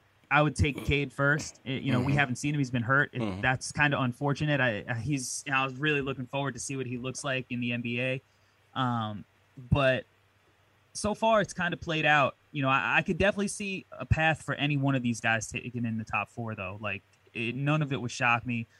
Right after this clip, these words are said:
Speaker 1: Um, I mean, Jalen Green, eight threes, thirty points the other night. You know, the big time. You know, athleticism absolutely popped. Uh, like we said, we talked about Mobley, we talked about Scotty Barnes, and, uh,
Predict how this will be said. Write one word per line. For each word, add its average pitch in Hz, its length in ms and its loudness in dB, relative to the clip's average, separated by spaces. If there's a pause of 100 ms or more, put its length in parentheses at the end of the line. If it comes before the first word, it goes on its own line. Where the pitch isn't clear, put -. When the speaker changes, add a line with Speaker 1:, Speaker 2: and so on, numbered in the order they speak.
(300)
Speaker 1:
Um, 113 500 -4
I 120 80 -4
mean, 120 260 0
Jalen 131 300 0
Green, 131 340 0
eight 135 220 -2
threes, 131 400 0
thirty 135 240 0
points 135 420 0
the 139 100 -2
other 131 140 -2
night. 131 380 0 (220)
You 127 100 -6
know, 120 260 -2
the 117 340 -8
big 135 200 2
time. 135 400 2 (100)
You 127 100 -4
know, 123 100 -4
athleticism 131 720 -2
absolutely 127 560 0
popped. - 440 0 (600)
Uh, 123 160 -2
like 135 180 0
we 127 60 -2
said, 135 240 -2
we 123 80 -2
talked 135 320 0
about 127 160 -2
Mobley, 127 340 0
we 117 100 -2
talked 135 340 -2
about 123 220 -4
Scotty 113 340 -2
Barnes, 113 440 -6
and, 104 140 -8 (540)
uh, 107 360 -6